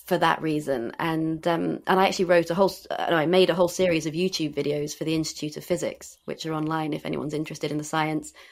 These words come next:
And I wrote a book, but I haven't published it yet. So we'll see what happens with that. But so all of these threads kind of come together in, in that I'm very interested in these notions of, like, grand challenges and impossible things and the science,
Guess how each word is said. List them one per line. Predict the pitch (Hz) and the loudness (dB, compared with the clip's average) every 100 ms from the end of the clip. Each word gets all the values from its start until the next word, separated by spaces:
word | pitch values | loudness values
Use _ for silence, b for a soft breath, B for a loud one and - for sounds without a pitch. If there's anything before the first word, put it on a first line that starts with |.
| B - | B 2
And | 302 | 4
I | |
wrote | 269 220 | 4 2
a | 190 | 2
book, | - - - | 0 0 0
but | 170 | 0
I | 175 | 2
haven't | 180 160 | -2 -4
published | 160 151 151 143 | -4 -4 -6 -6
it | |
yet. | - 147 - | -4 -6 -6
So | - | -4
we'll | 165 165 | -2 -2
see | - 160 | -2 -4
what | - - | -4 -4
happens | 156 143 143 - | -6 -6 -8 -8
with | - 170 | -4 0
that. | 165 143 - B B B | 4 4 0 B B B
But | 196 185 - B B B | 4 4 0 B B B
so | - 254 | 6 10
all | 311 339 | 10 8
of | 277 | 6
these | 269 247 | 2 2
threads | - 208 170 - | 2 4 4 0
kind | - 190 190 | -2 2 2
of | 190 | 0
come | 190 175 156 | -2 -4 -4
together | - 131 - 90 76 - B B - | -6 -4 -4 -6 -10 -12 B B -4
in, | 175 175 170 165 - | 0 2 0 -2 -4
in | 175 165 | -4 -2
that | 165 160 - | 0 0 0
I'm | 165 | -2
very | 170 233 220 | 2 2 4
interested | 180 170 170 - 165 151 | 2 0 -4 -4 -4 -4
in | 165 160 160 156 - | -2 0 0 -2 -4
these | 170 160 | -6 -2
notions | 170 175 170 160 151 | 2 2 0 -4 -4
of, | 143 | -6
like, | - - - | -6 -6 2
grand | 202 202 | 4 4
challenges | 196 170 170 160 165 165 165 B B B - | 2 2 2 0 0 -2 -4 B B B -4
and | 165 160 160 | -2 0 -2
impossible | - 165 190 190 185 180 | -2 0 2 2 2 0
things | 180 160 151 143 151 | 2 0 2 -2 -4
and | - 156 | -4 -4
the | 160 | -2
science, | - 190 185 156 - - - | 2 4 4 2 -2 -8 -18